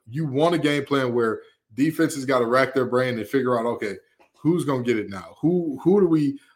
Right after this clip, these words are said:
which poison do we pick? That's what you wanna do, because every single, every single coverage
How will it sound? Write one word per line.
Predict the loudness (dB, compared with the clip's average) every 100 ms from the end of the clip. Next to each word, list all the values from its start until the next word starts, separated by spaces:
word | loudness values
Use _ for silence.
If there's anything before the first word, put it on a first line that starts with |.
| _
which | -2 0 0 -4 0
poison | 6 6 6 2 -4
do | 2 2
we | 2 -2
pick? | -4 -12 -14 -14 _ _ _ _ 2
That's | 4 4
what | -2 -4
you | -2
wanna | -2 -2
do, | -2 -4
because | -2 -4 -4 -2
every | 2 2 0 -4 -6 -10
single, | -12 -4 -2 2 2 2 -2 -12 _ _ _ 2
every | 2 2
single | 0 -2 0 -2
coverage | -2 -4 -4 -10 -16 -20